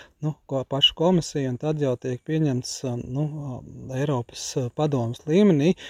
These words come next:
nu, kas pēc būtības ir mūsu pašu, nu, valdības, ā, pārstāvju, ā,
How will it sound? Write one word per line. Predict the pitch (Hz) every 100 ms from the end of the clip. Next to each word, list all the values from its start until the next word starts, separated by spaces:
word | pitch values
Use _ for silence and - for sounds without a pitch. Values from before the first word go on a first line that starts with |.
| -
nu, | - 147
kas | 143
pēc | - 123
būtības | 135 156 143 123 120 -
ir | 131
mūsu | 131 147 - 135
pašu, | 135 151 - - 135 123 - -
nu, | 139 139 - 139 135
valdības, | 151 143 131 123 127 -
ā, | 139
pārstāvju, | 127 139 147 - 151 135 127 123 139
ā, | - - - _ 139 120